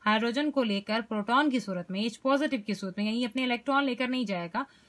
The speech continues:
तो ये एच पॉजिटिव की सूरत में, आ, जो है, ये सीएल के साथ मिलकर बनाता है एच सी एल, एक चीज। अब ये जो बॉन्ड है, जब इसने इस पर अटैक किया, इसको निकाल कर ले गया, अब पीछे ये जो बॉन्ड है हाइड्रोजन का, ये जो इलेक्ट्रॉन्स है, ये वापस रिंग में चले जाते हैं।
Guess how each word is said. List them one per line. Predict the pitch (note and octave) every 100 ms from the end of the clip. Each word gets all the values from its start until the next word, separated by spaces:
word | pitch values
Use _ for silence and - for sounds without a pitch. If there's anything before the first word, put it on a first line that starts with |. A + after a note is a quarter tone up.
| _ -
तो |
ये | C4+ C#4+
एच | C#4+
पॉजिटिव | C#4+ C#4 D4 D#4 -
की | C#4+
सूरत | B3+ A3+ A#3
में, | C4 - - _ -
आ, | A3+ A3+ A3
जो | G#3 A3+
है, | A#3+ B3+
ये | A#3+ B3+ B3+ - -
सीएल | - B3 B3+
के | C4
साथ | C4 A#3+
मिलकर | G#3+ G#3 A3+
बनाता | G#3 G3+ A3+
है | A#3+
एच | G#3 F#3+
सी | - C4
एल, | F#4 - _ _ _ _ A3
एक | C4 - -
चीज। | C#4+ D#4+ - _ _ _ -
अब | D4+ D#4
ये | B3+ F#4+
जो | G4
बॉन्ड | C#4 C4 C#4 C4
है, | G#3+ E3 - _ _ _ _ _ G3+
जब | A#3+
इसने | C#4 C4+ D#4+ E4+
इस | -
पर | D#4+ D4+
अटैक | B3 A#3+ B3
किया, | C#4+ C#4
इसको | C#4 -
निकाल | C#4 A#3+ B3 A#3+
कर | C4+
ले | B3+ D4+
गया, | G#3+ F3 D#3 _ _ _ _
अब | B3+ C#4
पीछे | D#4 D4+ F4+
ये | F4+
जो | D4
बॉन्ड | A3+ B3 F4
है | D4+
हाइड्रोजन | C#4 A3+ A3 A3
का, | A3
ये | A#3+
जो | A#3+
इलेक्ट्रॉन्स | B3 A3 - C4+ D4+ D#4
है, |
ये | D4+
वापस | B3+ D4 - D#4 A#3+
रिंग | C#4+ D4+
में | C#4
चले | A3+ G3
जाते | F3 D#3+ -
हैं। | -